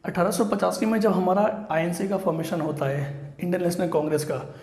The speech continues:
तो उसके एक साल के बाद अठारह सौ छियासी में बहुत सारे जो बिहार के leaders हैं ना,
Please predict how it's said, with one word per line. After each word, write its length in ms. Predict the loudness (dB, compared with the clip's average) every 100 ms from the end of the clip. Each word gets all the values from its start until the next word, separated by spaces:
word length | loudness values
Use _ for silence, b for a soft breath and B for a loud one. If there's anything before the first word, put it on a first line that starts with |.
| B B B
तो 80 | -2
उसके 220 | 0 0
एक 380 | -2 -2 -4 -2
साल 200 | 2 2
के 140 | 2
बाद 440 | 0 0 -2 -4 -10
अठारह 280 | -8 -2 0
सौ 140 | 0
छियासी 400 | -2 0 0 0
में 260 | -2 -2 -2
बहुत 320 | -2 -2 -2
सारे 320 | 0 0 2
जो 120 | 2
बिहार 340 | 2 0 0 0
के 120 | 0
leaders 400 | 0 2 2 0
हैं 80 | -2
ना, 260 | -2 -4